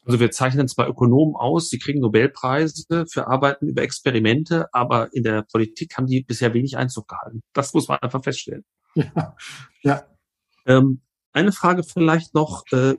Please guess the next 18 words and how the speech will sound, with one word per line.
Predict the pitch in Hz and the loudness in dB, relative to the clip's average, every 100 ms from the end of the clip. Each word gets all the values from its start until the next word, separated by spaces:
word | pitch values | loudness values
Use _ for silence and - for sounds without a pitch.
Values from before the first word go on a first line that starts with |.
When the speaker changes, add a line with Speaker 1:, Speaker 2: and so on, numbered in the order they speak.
| - | 0
Speaker 1:
überhaupt | 143 120 139 - - | 0 0 -2 -6 -6
zum | 139 131 | -6 -2
Einfluss | 117 131 - 131 - | -2 -2 -2 -2 -2
des | - 117 | -4 -4
Staates, | - 110 110 113 - 95 - - | -4 0 0 0 -2 -6 -4 -2
weil | 98 107 113 - _ | 0 2 0 -4 _
bereits | 110 110 143 - | -2 0 -2 -2
vor | 160 | 0
der | 156 | 0
Pandemie | - 147 139 135 160 | 0 0 2 2 2
hatte | 139 139 | 2 0
man | 131 131 | 0 0
auch | 127 127 | -2 -6
schon, | - 123 123 | -2 2 4
nicht | 156 165 | 2 2
nur | 117 | 0
in | 104 | 2
Deutschland, | 113 131 156 170 | 0 0 -2 -2